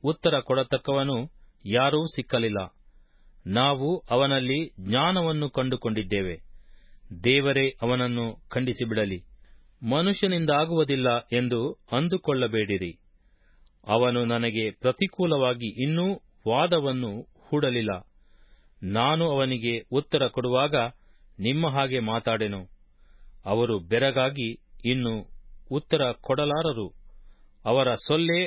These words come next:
ಅಡಗಿಹೋಯಿತು. ಅವರು ಇನ್ನು ಉತ್ತರ ಕೊಡದೆ ಮೌನವಾಗಿ ಸುಮ್ಮನೆ ನಿಂತಿದ್ದರೆ ನಾನು ಕಾದುಕೊಂಡಿರಬೇಕೋ? ನಾನು ನನ್ನ ಪಾಲಿನ ಉತ್ತರವನ್ನು ಹೇಳುವೆನು. ನಾನು ನನ್ನ ಅಭಿಪ್ರಾಯವನ್ನು ತಿಳಿಸುವೆನು.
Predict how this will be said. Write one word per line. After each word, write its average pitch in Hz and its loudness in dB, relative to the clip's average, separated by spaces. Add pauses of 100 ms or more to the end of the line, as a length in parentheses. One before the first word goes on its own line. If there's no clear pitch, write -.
(120)
ಅಡಗಿಹೋಯಿತು. 123 -2 (640)
ಅವರು 123 4 (460)
ಇನ್ನು 147 2 (180)
ಉತ್ತರ 143 2
ಕೊಡದೆ 131 0 (460)
ಮೌನವಾಗಿ 127 0 (220)
ಸುಮ್ಮನೆ 160 0
ನಿಂತಿದ್ದರೆ 131 0 (520)
ನಾನು 165 2 (140)
ಕಾದುಕೊಂಡಿರಬೇಕೋ? 143 2 (600)
ನಾನು 139 2
ನನ್ನ 139 2 (120)
ಪಾಲಿನ 131 2
ಉತ್ತರವನ್ನು 123 0 (240)
ಹೇಳುವೆನು. 113 2 (680)
ನಾನು 143 4 (480)
ನನ್ನ 143 2 (180)
ಅಭಿಪ್ರಾಯವನ್ನು 143 2
ತಿಳಿಸುವೆನು. 143 0